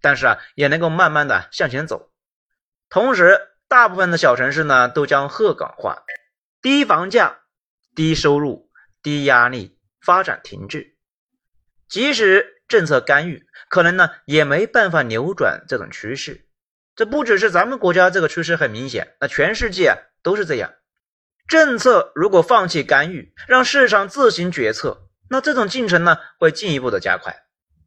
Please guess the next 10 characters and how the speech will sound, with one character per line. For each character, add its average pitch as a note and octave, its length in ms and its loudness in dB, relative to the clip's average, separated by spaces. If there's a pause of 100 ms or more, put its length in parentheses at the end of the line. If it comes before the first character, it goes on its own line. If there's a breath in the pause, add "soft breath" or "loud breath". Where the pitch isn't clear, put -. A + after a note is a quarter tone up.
(360)
很 G#3 140 0
多 B3+ 100 4
事 B3 140 2
情 G#3 160 0 (220)
对 A3 140 2
于 A3+ 60 4
我 G3+ 240 2
党 E3 160 0
来 A2 140 -2
说， C#3+ 260 0